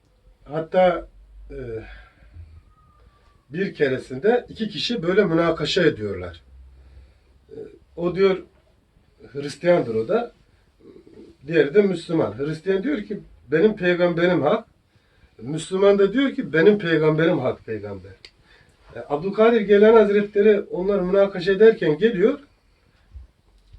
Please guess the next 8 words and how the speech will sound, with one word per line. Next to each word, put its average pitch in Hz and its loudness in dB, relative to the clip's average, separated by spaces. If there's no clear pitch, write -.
Diyor, 214 2
"Niçin 247 0
münakaşa 151 0
ediyorsunuz?" 135 -6
İşte, 196 -4
e, - -6
Hristiyan 190 -6
diyor, 208 0